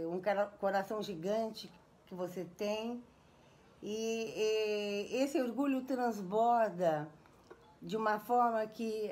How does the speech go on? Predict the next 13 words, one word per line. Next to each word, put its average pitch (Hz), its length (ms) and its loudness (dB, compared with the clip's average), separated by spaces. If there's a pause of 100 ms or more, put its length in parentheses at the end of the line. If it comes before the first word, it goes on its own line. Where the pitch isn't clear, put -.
a, 196 80 0
a, 196 840 0
a, - 60 -12
nós 220 220 0
só - 140 -2
temos 269 280 0
que 302 100 -4
dizer 214 320 -2
que - 100 -8
você 196 240 -4
é 202 60 2
um 202 120 -2
filho 175 480 -4